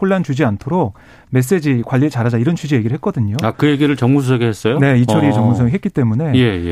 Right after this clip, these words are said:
Speaker 1: 그러니까 송영길 대표는 이제 당이 주도하는 쪽으로 가겠다는 생각을 가지고 있으니까요.
Speaker 2: 음.
Speaker 1: 그런 얘기를 하면서 잘 조율하자. 아, 결국 중요한 거는 소통인 것 같아요.
Speaker 2: 네.
Speaker 1: 그러니까 이게 메시지가 밖으로 나오면 그대로 이제 언론에 보도가 되고 해서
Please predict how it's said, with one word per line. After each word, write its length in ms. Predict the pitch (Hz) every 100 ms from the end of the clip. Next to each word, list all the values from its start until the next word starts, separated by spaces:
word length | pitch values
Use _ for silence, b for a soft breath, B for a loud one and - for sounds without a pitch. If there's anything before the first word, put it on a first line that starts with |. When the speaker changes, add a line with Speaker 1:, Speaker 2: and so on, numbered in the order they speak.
| 73 -
Speaker 1:
그러니까 140 | 135
송영길 680 | 151 208 190 185 170 160 143
대표는 440 | 127 - 131 139
이제 100 | 131
당이 300 | 117 143 170
주도하는 800 | 143 139 151 139 131 120 160 143
쪽으로 260 | 131 120 120
가겠다는 680 | - 107 120 - 113 107 104
생각을 220 | 170 156
가지고 300 | 120 120 135
있으니까요. 600 | - 180 - 107 110 185
Speaker 2:
음. 320 | 117 101 90 82
Speaker 1:
그런 240 | 139 147
얘기를 160 | 131 156
하면서 200 | 139 127
잘 280 | - 196
조율하자. 500 | 185 202 233 170 170 - B B B B B
아, 80 | 143
결국 260 | 131 180 220
중요한 380 | 160 208 233 220
거는 200 | 202 185
소통인 380 | 233 277 277
것 60 | 277
같아요. 480 | 233 - 165 113 190
Speaker 2:
네. 80 | 120
Speaker 1:
그러니까 300 | 104 90 131 B B B B -
이게 260 | 143 196 151
메시지가 720 | 139 143 226 196 190 190 180
밖으로 340 | - 131 196
나오면 880 | 147 120 180 165 185 185 147 113 -
그대로 540 | - 160 160 135 151 156
이제 80 |
언론에 260 | 120 143 147
보도가 380 | 131 139 147 135
되고 200 | 123 113
해서 320 | 98 139 202